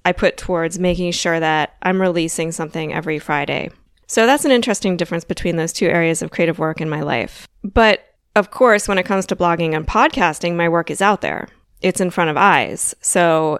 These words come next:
there's a lot more stress involved in that in terms of, is my work any good? That question. So the parameters I'm gonna give you today for judging your work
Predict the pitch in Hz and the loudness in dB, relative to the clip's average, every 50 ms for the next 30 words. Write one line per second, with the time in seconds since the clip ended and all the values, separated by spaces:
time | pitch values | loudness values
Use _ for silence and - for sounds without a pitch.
0 | - _ 175 196 196 185 196 190 202 202 180 185 175 170 - - 190 190 190 - | -6 _ 0 0 2 2 2 4 4 4 4 2 0 -2 -2 0 0 0 0 0
1 | 202 185 175 170 165 160 156 156 156 - - - 160 156 160 196 240 226 180 165 | -2 -2 0 0 0 0 0 -2 -4 -4 -4 -6 -4 -2 0 2 4 4 4 4
2 | 156 - - - - - _ _ _ _ _ - 185 180 175 175 - 185 175 170 | 2 0 -2 -6 -14 -16 _ _ _ _ _ -2 0 0 0 0 0 2 2 0
3 | 175 170 175 160 156 151 147 170 - - - - 190 185 170 175 170 165 160 160 | 0 0 0 0 0 0 -2 -6 -12 -16 -4 0 0 0 2 0 0 0 0 0
4 | 160 - 175 165 156 156 156 - 160 147 - 87 - 180 - - 233 170 156 - | -2 -2 -4 -4 -4 -4 -2 -2 -2 -2 -2 -4 -6 -8 -12 -6 -4 -2 -2 -2
5 | - - 160 156 - - 156 131 78 - - - - - _ _ _ - - - | -2 -4 -4 -4 -4 -4 -6 -4 -6 -8 -10 -12 -16 -20 _ _ _ -4 2 2
6 | 269 262 262 254 - 285 269 294 320 320 285 277 269 247 247 226 220 214 202 202 | 4 4 4 2 2 2 2 2 2 4 4 4 4 4 2 0 2 2 0 0
7 | 190 190 180 185 196 190 - 185 175 170 170 170 - 180 - 175 170 165 175 175 | 0 -2 -2 -2 -2 -2 -2 -2 -2 -2 -2 -2 -4 -4 -2 -2 -2 -2 -2 -2
8 | 170 170 165 160 160 156 156 151 - - - | -2 -4 -4 -2 -2 -2 -2 -2 -4 -8 -14